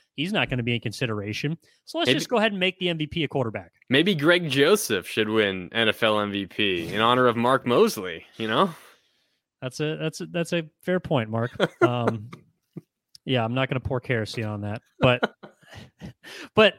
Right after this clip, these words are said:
Speaker 1: yeah, it, it's just interesting to me because, like, like in, in basketball, M V P typically revolves around best player, best team.
Speaker 2: Yeah.
Speaker 1: Uh, baseball, similar. I mean, Aaron Judge had an historic year, but you look at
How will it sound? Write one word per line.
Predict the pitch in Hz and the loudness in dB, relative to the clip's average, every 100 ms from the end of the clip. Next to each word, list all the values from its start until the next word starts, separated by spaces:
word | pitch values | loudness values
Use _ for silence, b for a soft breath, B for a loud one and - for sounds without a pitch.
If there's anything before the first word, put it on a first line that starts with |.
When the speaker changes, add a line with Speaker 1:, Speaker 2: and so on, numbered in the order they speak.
| - | 2
Speaker 1:
yeah, | 262 180 | 4 6
it, | 202 | 4
it's | 240 - | 2 2
just | 254 | 2
interesting | 254 277 - 220 | 0 0 -4 -4
to | 190 | 0
me | 190 | -2
because, | 185 190 185 160 b b | -2 0 0 -2 b b
like, | 196 156 _ _ | 0 0 _ _
like | 175 170 | 2 4
in, | 180 180 | 2 2
in | |
basketball, | 165 226 226 208 151 147 147 | 0 0 0 -2 2 4 4
M | 165 | 2
V | 170 | 0
P | - 180 | -2 -4
typically | - 160 165 175 | -2 -4 -2 0
revolves | 185 151 147 156 | 0 2 2 2
around | 147 135 139 | 0 0 -2
best | 123 139 - | -4 -6 -4
player, | 147 151 | -4 -2
best | 123 139 - | -2 -4 -4
team. | 139 117 120 131 B B | -4 -2 -2 -6 B B
Speaker 2:
Yeah. | 156 139 | -2 4
Speaker 1:
Uh, | 143 | 4
baseball, | 214 254 - 233 - | 6 4 2 -2 -2
similar. | - 196 120 90 - | 2 2 2 -2 -2
I | 139 | 2
mean, | 135 127 120 - _ _ _ - | 2 2 -2 -8 _ _ _ 2
Aaron | 170 147 | 4 6
Judge | 156 139 | 4 4
had | 151 | 2
an | 147 | 2
historic | 139 - 165 156 143 | 0 0 0 0 0
year, | 135 123 135 b b b | 0 0 0 b b b
but | 147 135 | 4 4
you | 139 151 | 2 2
look | 147 151 | 2 4
at | 135 131 | 4 4